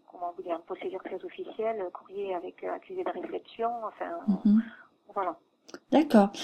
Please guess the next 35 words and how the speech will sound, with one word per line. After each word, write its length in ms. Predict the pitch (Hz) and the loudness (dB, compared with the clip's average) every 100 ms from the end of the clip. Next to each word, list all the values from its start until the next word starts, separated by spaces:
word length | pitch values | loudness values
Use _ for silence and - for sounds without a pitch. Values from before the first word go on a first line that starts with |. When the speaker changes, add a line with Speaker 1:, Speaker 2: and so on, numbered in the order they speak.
| 226 - | 0 12
Speaker 2:
Et 120 | 233 | 12
vous 380 | 214 202 214 277 | 12 10 10 10
pouvez, 540 | 285 262 247 285 330 214 | 10 8 12 12 12 10
euh, 440 | 208 202 196 196 | 8 8 6 4
dès 200 | 185 254 | 8 12
le 120 | 302 277 | 12 12
premier, 480 | - 254 254 277 | 10 12 12 12
euh, 100 | 240 | 10
contrôle, 560 | 196 240 240 - 269 294 | 10 10 10 10 10 10
euh, 120 | 220 | 8
f-, 160 | 220 - | 6 0
fermer 480 | - - 262 269 320 | 6 10 12 12 12
le, 300 | 269 208 208 | 12 10 8
l'établissement. 800 | 220 240 262 226 285 - 196 208 _ _ _ _ - - _ | 8 10 10 8 6 6 4 4 _ _ _ _ -20 -20 _
Speaker 1:
Ah, 80 | - | -4
Speaker 2:
Donc, 180 | - 208 | 2 2
Speaker 1:
tout 60 | 240 | 2
à 60 | |
fait. 220 | 247 330 - _ | -4 -8 -12 _
Ça, 240 | - 233 196 | 0 2 2
euh, 60 | 170 202 - - - | 0 -8 -12 -14 -12
on 40 | 196 | -4
Speaker 2:
si 240 | 180 226 | 10 12
Speaker 1:
peut 60 | 220 | 12
faire 140 | 311 | 8
fermer 340 | - 202 220 214 - | -2 -4 -4 -6 -6
en 380 | 170 175 190 196 | -2 0 -2 -4
mesure 260 | 220 214 208 | -6 -4 -8
d'urgence 440 | - 208 - 202 285 - 170 - - _ _ - | -6 -10 -4 -6 -4 -6 -8 -10 -20 _ _ -6
si 120 | 233 | -4
on 60 | 208 | -2
estime 420 | 208 - 226 226 | -2 -4 -4 -10
qu'il 140 | - | -4
y 20 | 202 | 0
a, 280 | 185 180 | 4 4